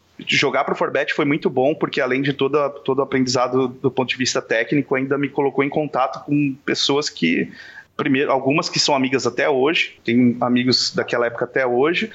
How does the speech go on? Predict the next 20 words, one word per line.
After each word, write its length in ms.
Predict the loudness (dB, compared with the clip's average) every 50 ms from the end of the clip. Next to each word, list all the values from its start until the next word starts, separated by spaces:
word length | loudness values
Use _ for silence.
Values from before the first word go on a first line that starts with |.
| -14 -20 -8 -2
e 320 | 0 2 2 2 4 2 2
outras, 520 | 2 2 2 2 2 2 0 -2 0 -2
e, 140 | -4 -4 -4 -10 -20 _ _ _ _ _ _ -4
e, 140 | -4 -4 -2 0
e 180 | 0 0 0 2
me 200 | 2 2 2 2
deu 140 | 2 2 2
a 40 | 2
possibilidade 460 | 0 0 2 2 2 2 2 0 -2
de 40 | -2
conhecer 600 | -2 -2 -2 -2 -2 0 0 0 0 0 -2 -2
pessoas 340 | -2 -4 -2 0 0 0 -2
que 60 | 0
estavam 200 | -2 -2 -2 -2
buscando 340 | 0 -2 -2 0 0 0 0
o 40 | 2
mesmo 260 | 0 0 0 0 0
que 140 | 0 0 0
eu, 360 | 0 2 2 0 -2 -4 -8 -14 _ _ _ -8 -4
é, 380 | -2 0 2 2 0 0 -4